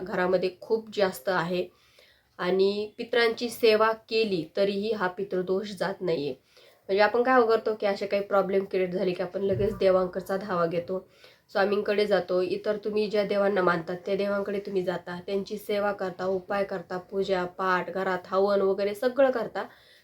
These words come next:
तरी फरक पडत नाहीये. कारण तुमच्या घरात पितृदोष आहे. तुम्हाला देवांची किती तुम्ही सेवा केली तर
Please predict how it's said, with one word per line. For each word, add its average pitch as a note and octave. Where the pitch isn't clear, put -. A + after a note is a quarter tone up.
तरी B3+
फरक A3+
पडत G#3+
नाहीये. G3
कारण G3+
तुमच्या G#3+
घरात G#3+
पितृदोष A#3
आहे. G3+
तुम्हाला G3
देवांची G#3
किती G#3+
तुम्ही G#3+
सेवा G3
केली F#3+
तर G3